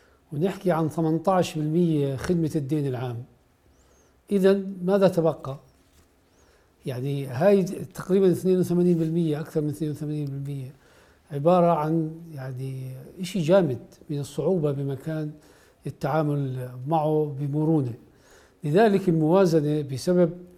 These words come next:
التراكم التاريخي في بنائها أدى إلى هذه النتائج. هلأ إذا بنتذكر حكومة، آه، آه، عمر،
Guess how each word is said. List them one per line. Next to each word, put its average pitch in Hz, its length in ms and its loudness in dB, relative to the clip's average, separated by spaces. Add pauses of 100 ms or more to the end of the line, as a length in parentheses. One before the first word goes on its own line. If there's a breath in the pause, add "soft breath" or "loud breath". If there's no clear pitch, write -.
(480 soft breath)
التراكم 156 920 2
التاريخي 143 880 0
في 156 200 -6
بنائها 156 640 0 (600 soft breath)
أدى 208 260 6
إلى 196 180 4
هذه 165 300 4
النتائج. 147 460 -4 (920 soft breath)
هلأ 185 600 2
إذا 165 140 2
بنتذكر 190 640 2
حكومة، 175 500 0 (160)
آه، 135 540 -6 (840 soft breath)
آه، 123 380 -10
عمر، 170 420 2